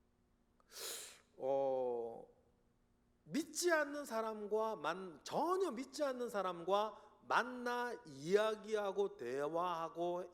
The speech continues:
일하는 거 할 때 무엇이 좀 그들과 우리하고는 다른 것 같다라고 하는 거에 대한 이야기 좀 해볼 수 있으시겠어요?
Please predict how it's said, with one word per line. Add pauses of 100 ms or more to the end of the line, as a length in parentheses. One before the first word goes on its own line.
일하는
거
할
때 (1900)
무엇이
좀
그들과
우리하고는
다른
것
같다라고
하는
거에
대한
이야기
좀
해볼
수
있으시겠어요?